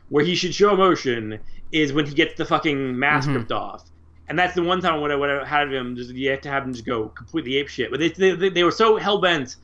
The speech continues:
Speaker 1: on making him cool and making him a badass.
Speaker 2: Yeah.
Speaker 1: They just completely fucking
Speaker 2: Making him the tough guy.
Speaker 1: ruined
Speaker 2: He was
Speaker 1: what
Speaker 2: the
Speaker 1: made the
Speaker 2: Bruce
Speaker 1: character.
Speaker 2: Willis of
Speaker 1: Yeah.
Speaker 2: the movie.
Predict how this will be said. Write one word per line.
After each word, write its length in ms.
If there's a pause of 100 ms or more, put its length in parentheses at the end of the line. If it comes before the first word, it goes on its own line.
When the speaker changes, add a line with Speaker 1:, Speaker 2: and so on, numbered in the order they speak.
(280)
Speaker 1:
on 120
making 260
him 180
cool 400
and 80
making 220
him 80
a 60
badass. 600
Speaker 2:
Yeah. 580
Speaker 1:
They 140
just 240 (260)
completely 680
fucking 320
Speaker 2:
Making 260
him 160
the 80
tough 260
guy. 80
Speaker 1:
ruined 140
Speaker 2:
He 80
was 120
Speaker 1:
what 60
Speaker 2:
the 40
Speaker 1:
made 60
the 40
Speaker 2:
Bruce 200
Speaker 1:
character. 140
Speaker 2:
Willis 340
of 100
Speaker 1:
Yeah. 100
Speaker 2:
the 60
movie. 360